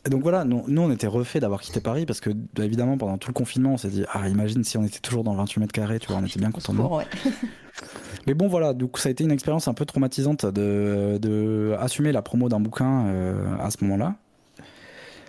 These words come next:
Speaker 1: Mais en fait, moi, je fais partie des personnes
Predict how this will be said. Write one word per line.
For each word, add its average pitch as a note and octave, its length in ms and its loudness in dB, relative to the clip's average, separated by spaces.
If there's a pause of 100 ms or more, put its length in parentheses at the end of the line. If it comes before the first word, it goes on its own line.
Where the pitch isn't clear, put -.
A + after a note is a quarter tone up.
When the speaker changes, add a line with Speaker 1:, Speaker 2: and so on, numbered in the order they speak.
(200)
Speaker 1:
Mais F3+ 420 4 (360)
en D3+ 100 0
fait, F#3 300 -2
moi, D#3+ 100 2
je F#3 80 0
fais C3 120 -2
partie B2+ 280 -4
des C3 120 0
personnes D3+ 500 0